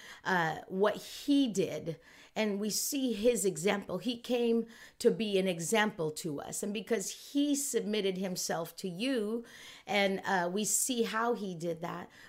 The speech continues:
we see we can do that. And so we submit our will to you today. We submit ourselves to your love. We thank you for your love.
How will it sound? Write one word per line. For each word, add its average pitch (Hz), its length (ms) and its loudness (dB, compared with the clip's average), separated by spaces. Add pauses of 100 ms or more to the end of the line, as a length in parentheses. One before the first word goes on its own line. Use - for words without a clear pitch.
we 208 160 -2
see 196 260 -2
we 180 300 -2
can 175 260 -6
do 160 220 -8
that. 170 300 -12
And 190 160 -4
so - 180 0
we 214 160 -2
submit 196 420 0
our 170 160 2
will 190 280 2
to 190 160 -8
you 175 180 -6
today. 165 500 -6 (360)
We 220 120 0
submit 202 400 2
ourselves 190 540 0
to - 120 -4
your 160 220 -2
love. 170 520 -2
We 170 120 -2
thank 214 420 -4
you 165 60 -8
for - 140 -12
your 160 180 -10
love. 165 400 -10